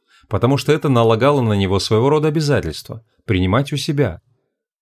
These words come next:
Он был самым бедным чиновником во всей конторе, к тому же еще обязанным накормить и одеть жену, старуху-тещу и пятерых детей,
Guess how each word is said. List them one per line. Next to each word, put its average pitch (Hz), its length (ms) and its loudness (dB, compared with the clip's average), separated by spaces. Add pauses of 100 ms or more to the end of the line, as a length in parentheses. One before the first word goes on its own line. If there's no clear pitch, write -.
(340)
Он 131 180 2
был 135 140 2
самым 185 400 0
бедным 101 340 2
чиновником 110 640 0
во 87 100 2
всей 117 220 0
конторе, 98 580 -2 (300)
к - 80 -20
тому 120 240 2
же 139 80 0
еще 107 240 0
обязанным 95 480 2
накормить 95 460 0
и 95 40 2
одеть 87 280 0
жену, 85 400 -4 (120)
старуху-тещу 98 1000 -2 (200)
и 147 80 -2
пятерых 139 400 0
детей, 113 480 -4